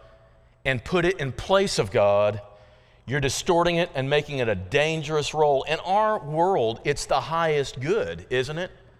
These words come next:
In our world, it's the grandest experience.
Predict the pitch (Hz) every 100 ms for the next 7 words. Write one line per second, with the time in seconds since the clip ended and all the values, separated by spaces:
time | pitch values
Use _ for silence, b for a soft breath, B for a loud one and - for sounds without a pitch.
0 | b b b b 160 156 180 269 180 147
1 | 139 147 151 160 - 147 123 139 175 220
2 | 247 - - - - 226 202 113 110 -